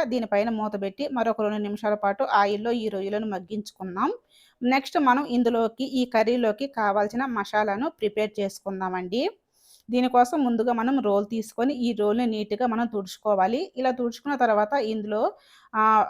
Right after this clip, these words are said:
ఒక అల్లం ముక్క తీసుకొని దీన్ని ఈ విధంగా చిన్నగా ముక్కలుగా కట్ చేసి వేసుకోవాలండి. నెక్స్ట్ ఇందులోకి కొంచెం దాల్చిన చెక్క వేసుకోవాలి. తర్వాత ఒక ఏడెనిమిది లవంగాలు వేసుకోవాలి.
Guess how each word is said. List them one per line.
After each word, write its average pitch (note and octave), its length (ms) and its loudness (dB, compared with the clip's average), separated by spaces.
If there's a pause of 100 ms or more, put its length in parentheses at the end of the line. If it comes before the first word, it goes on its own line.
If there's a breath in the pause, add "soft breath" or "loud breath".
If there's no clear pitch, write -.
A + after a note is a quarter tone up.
(140)
ఒక G#3+ 160 2
అల్లం G#3 320 6
ముక్క A3 200 -2
తీసుకొని A3 460 -2
దీన్ని A#3 280 -2
ఈ B3 60 0
విధంగా A3 380 -2
చిన్నగా A3 440 -2
ముక్కలుగా G#3+ 460 -2
కట్ G#3+ 300 -4
చేసి G#3+ 220 -2
వేసుకోవాలండి. G3 920 -2 (200)
నెక్స్ట్ B3 300 -2
ఇందులోకి G#3+ 640 -2 (140)
కొంచెం A3 380 -2
దాల్చిన G3+ 360 0
చెక్క G3 260 -6
వేసుకోవాలి. F#3+ 720 -2 (600 soft breath)
తర్వాత G#3 420 6 (280)
ఒక A#3+ 100 2 (100)
ఏడెనిమిది A3 560 0
లవంగాలు G#3+ 520 2
వేసుకోవాలి. F#3+ 800 -4